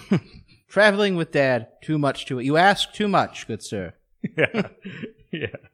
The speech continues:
Speaker 1: "And besides, uh, Maris has already gone after me for the bone marrow after I spilled her delicious lamb placenta."
Speaker 2: Yeah.
Speaker 1: It was a whole thing. I just said, "Why can't you get new lamb placenta?" And then she says,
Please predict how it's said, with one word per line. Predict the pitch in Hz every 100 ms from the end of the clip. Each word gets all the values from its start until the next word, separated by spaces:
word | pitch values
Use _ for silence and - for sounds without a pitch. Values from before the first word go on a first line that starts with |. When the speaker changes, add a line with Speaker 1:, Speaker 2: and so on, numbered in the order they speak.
| _ - 117 110
Speaker 1:
"And | 107 110
besides, | 135 - 175 139 107 90 101
uh, | 95 90 - -
Maris | 117 110 120
has | 110
already | 110 104
gone | 101 113
after | 110 104 -
me | 110
for | 101 107
the | 98
bone | - 127 123 110
marrow | 107 98 95 98
after | 95 - 101
I | 90
spilled | - - 98
her | 98 92 -
delicious | 107 113 - 101 -
lamb | 113 117
placenta." | 104 101 - 95 85 76 90 - 104 _ -
Speaker 2:
Yeah. | - 143 - - _ _
Speaker 1:
It | 202
was | 220 180
a | 180 160
whole | 170 175 156
thing. | 139 - 143 139 131
I |
just | 139 131
said, | 160
"Why | 208 262
can't | 262 277
you | 269
get | 262 294
new | 202 254 302 269
lamb | 175 131
placenta?" | - 123 - 110 98 104 98
And | 123 139
then | 165
she | 170 185 202
says, | - 151 143